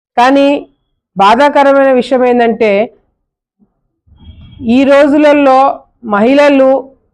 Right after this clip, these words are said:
అన్ని రంగాల్లో పోటా పోటా పడి ఒక గుర్తింపు తెచ్చుకోవాలంటే ఎంత కష్టపడాలా, ఎన్ని ఇబ్బందులు పడాలా, ఏ స్థాయి, ఈ స్థాయికి,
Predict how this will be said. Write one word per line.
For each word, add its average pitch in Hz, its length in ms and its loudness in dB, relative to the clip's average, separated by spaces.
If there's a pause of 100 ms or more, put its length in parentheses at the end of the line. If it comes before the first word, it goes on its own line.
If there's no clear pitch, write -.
(180)
అన్ని 254 280 0
రంగాల్లో 269 680 0 (1600)
పోటా 269 360 2
పోటా 277 360 0
పడి 254 540 -2 (1400)
ఒక 220 140 0
గుర్తింపు 247 440 -2
తెచ్చుకోవాలంటే 254 1120 0 (480)
ఎంత 220 220 -2
కష్టపడాలా, 269 1080 0 (720)
ఎన్ని 254 720 0
ఇబ్బందులు 269 460 0
పడాలా, 254 580 2 (360)
ఏ 247 220 2
స్థాయి, 269 360 0
ఈ 254 100 0
స్థాయికి, 262 760 -2